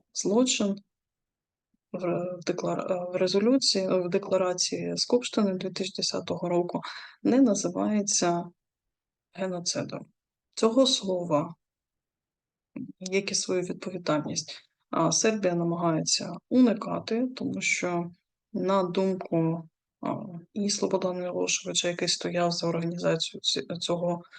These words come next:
а, жахливого злочину в Сребрениці, і на думку попередників Вучича і самого Вучича,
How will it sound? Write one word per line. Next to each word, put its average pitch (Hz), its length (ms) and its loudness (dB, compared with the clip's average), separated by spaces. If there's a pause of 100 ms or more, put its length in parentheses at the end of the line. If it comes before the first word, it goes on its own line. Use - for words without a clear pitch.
(400)
а, 170 380 -2
жахливого 175 680 -2
злочину 175 640 0
в 165 80 -6
Сребрениці, 165 1040 -2
і 240 200 2
на 220 260 6
думку 202 600 0 (1120)
попередників 185 760 2
Вучича 202 540 -2
і 175 80 0
самого 180 500 2
Вучича, 208 640 2